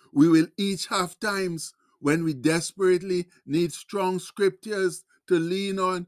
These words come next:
and hold on to. So, yes, we do need to have a good grounding in the good book so that we can fight the many challenges that come against us. But for basic living,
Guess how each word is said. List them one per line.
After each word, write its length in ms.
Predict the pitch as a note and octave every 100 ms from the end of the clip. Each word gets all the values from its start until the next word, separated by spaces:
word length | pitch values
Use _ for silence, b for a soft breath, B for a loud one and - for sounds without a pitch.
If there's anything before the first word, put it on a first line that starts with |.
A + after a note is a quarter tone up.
| b
and 220 | - D3+ D#3
hold 420 | G#3+ F#3 F3+ F#3
on 240 | F#3+ F#3+ -
to. 340 | C4 G#3+ G#3+ _ _ _ _ _ _ _ _ _ _ _
So, 460 | - G#3+ F#3 F#3 _
yes, 540 | - G3+ A3+ G#3+ - - _ -
we 120 | F3+
do 240 | E3 A3+ G#3+
need 280 | G#3+ G#3+
to 80 | G#3
have 240 | G3+ G3 G3
a 80 |
good 320 | D#3+ G3 F3+ D3
grounding 600 | F#3 F3+ F3+ F#3+ F3 F3 _ _ -
in 140 | D3+
the 120 | D#3
good 380 | C3+ E3+ F#3 D3
book 420 | D#3 A3 - _ _ _ _ _ _ _ _ _
so 200 | - F3
that 200 | E3 D3
we 140 | D#3+
can 240 | D3+ D#3+ D#3+
fight 320 | F#3+ F3+ E3
the 60 | D3+
many 360 | D#3 E3 F3+
challenges 760 | F3+ F3+ D#3 D#3+ D#3 E3 D3+ D3 _ _
that 240 | C3 C#3+ -
come 200 | F3+ D#3+
against 480 | D#3 D3 D3+ D#3 F#3+
us. 380 | E3+ E3 - _ _ _ _ _ _ _
But 200 | E3 F3
for 160 | G3 E3+
basic 520 | F#3 F#3+ F#3+ G#3 -
living, 480 | F#3 F#3 F#3+ F3